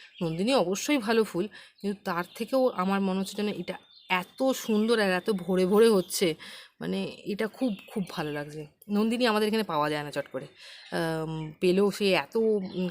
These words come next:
কাঁড়ি কাঁড়ি দাম চায়, মানে সেটা সবসময় অ্যাফোর্ড করা সম্ভব হয়ে ওঠে না। নন্দিনী খুব ভালো লাগে, লিসি অ্যান্থাস যেটা,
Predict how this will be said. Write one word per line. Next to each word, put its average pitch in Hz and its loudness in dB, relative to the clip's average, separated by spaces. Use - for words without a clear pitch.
কাঁড়ি 175 2
কাঁড়ি 196 2
দাম 175 0
চায়, 185 0
মানে 170 0
সেটা 175 -2
সবসময় 220 -2
অ্যাফোর্ড - 0
করা 190 0
সম্ভব 175 0
হয়ে 180 0
ওঠে 156 -4
না। 147 -8
নন্দিনী 214 0
খুব 330 2
ভালো 220 4
লাগে, 185 4
লিসি 196 0
অ্যান্থাস 190 2
যেটা, 160 -4